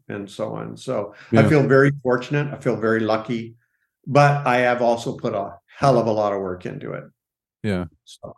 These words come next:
Speaker 1: yeah.
Speaker 2: Okay. There's, that leads me into a question that just popped into my head, 'cause me and a friend were talking about this when I said, "Oh, yeah, I'm gonna be talking to this guy who goes on,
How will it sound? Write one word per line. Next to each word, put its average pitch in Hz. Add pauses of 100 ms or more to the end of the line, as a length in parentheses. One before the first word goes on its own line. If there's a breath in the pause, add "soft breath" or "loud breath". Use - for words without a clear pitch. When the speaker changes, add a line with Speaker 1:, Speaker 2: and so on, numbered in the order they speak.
(200)
Speaker 1:
yeah. 110 (560)
Speaker 2:
Okay. 123 (380)
There's, 160 (580)
that 147
leads 185
me 160
into 139
a 110
question 123
that 104 (340)
just -
popped 143
into 127
my 117
head, 113
'cause 101
me 127
and 147
a 120
friend 135
were 107
talking 120
about 101
this 98
when 104
I 101
said, 107
"Oh, 175
yeah, 170
I'm 101
gonna 95
be 98
talking 107
to 101
this 101
guy 107
who 98
goes 101
on, 95